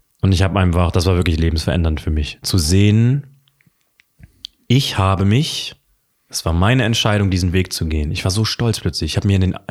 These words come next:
mir in den Spiegel angeschaut, im Spiegel angeschaut und hab mir so tief in die Augen geschaut, ich hab einfach meine Seele gesehen. So. Ich so, "Alter, das ist,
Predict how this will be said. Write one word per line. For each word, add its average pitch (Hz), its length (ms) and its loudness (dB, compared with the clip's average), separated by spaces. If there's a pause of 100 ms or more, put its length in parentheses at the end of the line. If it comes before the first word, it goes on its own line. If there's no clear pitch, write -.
mir 92 160 2
in 90 80 0
den 90 100 0
Spiegel 151 320 -2
angeschaut, 113 540 -2
im 90 180 -2
Spiegel 131 280 0
angeschaut 104 580 0 (1120)
und 85 120 0
hab - 380 -4
mir 95 140 2
so 101 100 2
tief 120 200 0
in 110 80 2
die 104 100 0
Augen 104 180 2
geschaut, 90 240 0
ich - 60 -10
hab 90 60 0
einfach 76 140 -4
meine 80 200 0
Seele 90 280 2
gesehen. 76 320 -2
So. 73 280 -2
Ich - 120 -6
so, - 140 -4
"Alter, 90 240 -2
das 82 160 -2
ist, - 300 -4